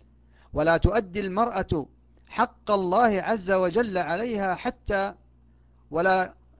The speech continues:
ولا تؤدي المرأة حق، حق الله عز وجل عليها كله أو كله حتى تؤدي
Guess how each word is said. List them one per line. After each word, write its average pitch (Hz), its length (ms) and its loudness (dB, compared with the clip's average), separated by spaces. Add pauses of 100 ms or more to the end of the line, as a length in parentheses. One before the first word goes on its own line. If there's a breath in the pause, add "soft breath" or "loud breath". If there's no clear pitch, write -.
(220)
ولا 180 220 2
تؤدي 202 340 0
المرأة 202 400 0
حق، 180 640 -2
حق - 280 -8
الله 196 260 0
عز 185 380 -4
وجل 202 440 0
عليها 190 560 -2
كله 233 640 -4 (680)
أو 147 100 -6
كله 240 460 0 (220 soft breath)
حتى 170 520 -2
تؤدي 185 880 -6